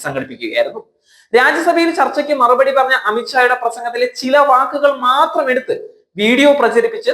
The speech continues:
കോൺഗ്രസ് തരം താണ വിവാദത്തിനാണ് ശ്രമിച്ചിട്ടുണ്ടായിരുന്നത്. അംബേദ്കറെ അപമാനിച്ചെന്ന് സ്ഥാപിക്കാൻ തന്നെയായിരുന്നു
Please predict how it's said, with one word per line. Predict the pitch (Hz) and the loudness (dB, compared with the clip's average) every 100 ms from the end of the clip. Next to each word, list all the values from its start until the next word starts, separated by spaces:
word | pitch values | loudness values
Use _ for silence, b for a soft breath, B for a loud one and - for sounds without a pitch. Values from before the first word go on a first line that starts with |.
| - | -2
കോൺഗ്രസ് | 208 214 220 226 - | -2 0 0 -2 0
തരം | 220 214 247 262 | 2 2 0 0
താണ | 233 220 180 | 0 -2 -4
വിവാദത്തിനാണ് | 180 185 208 208 151 127 - - | -2 0 0 -2 -8 -12 -16 -10
ശ്രമിച്ചിട്ടുണ്ടായിരുന്നത്. | 143 127 - 120 113 113 127 214 - _ B B - | -10 -10 -18 -10 -8 -8 -10 -12 -16 _ B B -2
അംബേദ്കറെ | 233 240 240 262 262 208 | 2 2 4 4 2 2
അപമാനിച്ചെന്ന് | 208 233 240 247 247 247 240 | 2 4 2 0 -10 -14 -2
സ്ഥാപിക്കാൻ | 226 226 226 240 233 | 0 0 -2 -4 -2
തന്നെയായിരുന്നു | 240 294 294 185 - | -2 0 0 0 -4